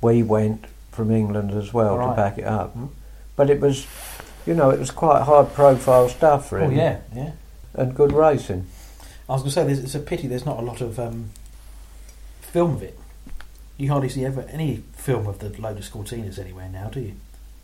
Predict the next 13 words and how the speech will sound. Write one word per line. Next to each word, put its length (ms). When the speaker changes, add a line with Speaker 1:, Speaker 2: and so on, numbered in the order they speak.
Speaker 2:
Racing, 440
you 80
know. 140
Speaker 1:
No. 300
Speaker 2:
It's 100
all 60
Speaker 1:
There 200
is 180
the 80
year 320
of 140
a 80
Cortina, 840